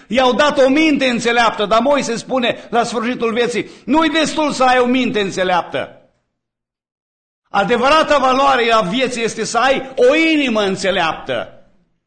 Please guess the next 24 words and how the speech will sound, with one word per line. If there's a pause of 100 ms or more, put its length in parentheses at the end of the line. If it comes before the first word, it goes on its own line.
(200)
Și
inima
înțeleaptă
ți-o
dă
numai
Dumnezeu,
mărit
să
fie
numele
Lui. (1160)
La
New
Life (880)
vreau
să
proclam (360)
și
să
mărturisesc (720)
că
sunt
pocăiți